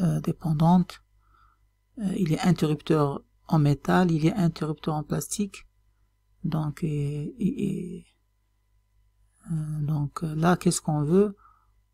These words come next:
On veut, euh, un contact normalement ouvert, normalement fermé, euh, dans un boîtier plastique. Donc, donc ça veut dire, on, ça sera celui-là.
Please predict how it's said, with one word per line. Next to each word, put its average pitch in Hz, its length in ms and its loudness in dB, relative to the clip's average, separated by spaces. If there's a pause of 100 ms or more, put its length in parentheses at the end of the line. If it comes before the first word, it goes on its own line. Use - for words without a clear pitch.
(140)
On 170 200 4
veut, 165 400 2 (480)
euh, 180 400 -4 (560)
un 170 80 2
contact 170 460 0
normalement 175 460 2
ouvert, 160 280 0
normalement 156 420 0
fermé, 160 580 2 (640)
euh, 175 1040 -2
dans 185 240 4
un 165 100 4
boîtier 160 360 2
plastique. - 760 -2 (280)
Donc, 156 260 -4 (840)
donc 147 140 -6
ça - 120 -6
veut 156 120 -2
dire, 175 320 2 (420)
on, 160 320 0
ça - 160 -8
sera 170 260 -2
celui-là. 156 460 -2